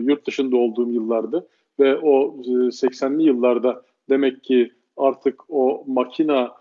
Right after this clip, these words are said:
e, diliyle yapılan yazışmaların ötesinde yeni yeni temel dillerle, e, kişisel bilgisayarlar çıkmaya başlamıştı. Ben de, e, anmış olayım. Şükrü Ağızkalı diye bir Orta Doğu Teknik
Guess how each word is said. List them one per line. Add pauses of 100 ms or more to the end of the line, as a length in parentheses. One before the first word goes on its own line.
(320)
e, (1040)
diliyle
yapılan
yazışmaların
ötesinde (280)
yeni
yeni
temel
dillerle, (320)
e,
kişisel
bilgisayarlar
çıkmaya
başlamıştı.
Ben
de, (360)
e,
anmış
olayım.
Şükrü
Ağızkalı
diye
bir
Orta
Doğu
Teknik